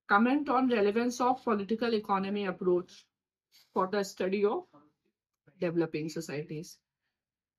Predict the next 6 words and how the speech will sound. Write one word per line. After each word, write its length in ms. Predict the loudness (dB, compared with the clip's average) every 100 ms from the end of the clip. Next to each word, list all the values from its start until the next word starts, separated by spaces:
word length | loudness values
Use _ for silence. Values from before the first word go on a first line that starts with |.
| _ -20
Political 600 | 0 4 4 4 0 0
economy 480 | 4 4 4 4 4 4
approach 360 | 2 2 4
of 120 | 2 2
comparative 580 | 2 2 2 2 0 -2 0
politics, 680 | 2 2 4 2 2 -6